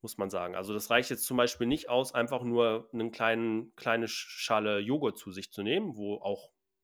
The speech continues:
Ei-, Eiweiß drin ist und auch mit dem Milcheiweiß hochwertiges Eiweiß, aber da kommen wir nicht auf diese zwanzig bis fünfundzwanzig Gramm. Ähm, also das heißt, da, wir hatten es eben schon oder im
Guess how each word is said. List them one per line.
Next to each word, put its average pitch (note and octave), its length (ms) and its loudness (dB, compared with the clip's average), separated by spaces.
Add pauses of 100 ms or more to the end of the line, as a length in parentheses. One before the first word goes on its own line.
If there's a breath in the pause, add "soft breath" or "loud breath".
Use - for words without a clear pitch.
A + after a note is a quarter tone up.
(180)
Ei-, - 180 -12
Eiweiß F#2+ 400 -6
drin D#3 180 6
ist A#3 260 2
und G#2 220 -6
auch G2+ 160 -2
mit G#2+ 300 -4
dem G2+ 160 0
Milcheiweiß G#2 540 -2
hochwertiges C#3 500 -4
Eiweiß, E3+ 320 0
aber A#2 100 0
da A#2+ 60 0
kommen C3 160 -2
wir C#3 60 4
nicht F3 140 -4
auf D3 60 -6
diese C3+ 240 -8
zwanzig B2+ 380 -6
bis - 120 -10
fünfundzwanzig A#2 600 -4
Gramm. F#2+ 240 -2 (840 loud breath)
Ähm, A2+ 240 4
also A#2 180 -2
das A#2 200 -6
heißt, B2 480 2
da, A2+ 560 2 (100)
wir - 100 -4
hatten A#2+ 120 -6
es - 60 -12
eben B2 140 -4
schon A#2 300 -6
oder G2+ 340 -2 (120)
im G2 520 -10